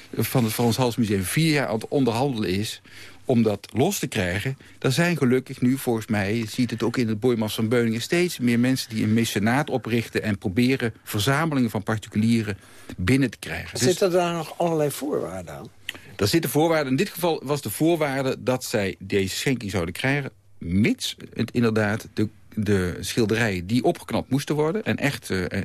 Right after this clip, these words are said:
Speaker 1: en dra-, drastisch gerestaureerd, dat die ook gerestaureerd worden. Dus de kosten van de restauratie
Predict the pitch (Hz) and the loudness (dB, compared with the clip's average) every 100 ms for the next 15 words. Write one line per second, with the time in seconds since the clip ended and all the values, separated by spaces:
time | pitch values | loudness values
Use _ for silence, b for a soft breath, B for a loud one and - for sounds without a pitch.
0 | - 98 117 - 104 101 113 156 - 95 | -4 0 0 0 -2 0 2 0 -4 -8
1 | - 98 - 92 110 147 B B - 113 | -4 -6 -4 -4 -4 -6 B B -2 0
2 | - 107 - 110 104 - 87 85 82 82 | 2 0 0 -2 -2 -2 -4 -2 -4 -4
3 | 87 B B - - - 98 127 262 - | -8 B B -20 -20 -4 2 4 2 -4
4 | - 90 135 180 - 101 104 98 95 - | -6 0 0 0 -2 -2 0 0 -2 -2
5 | 101 117 139 143 | 0 0 -2 -6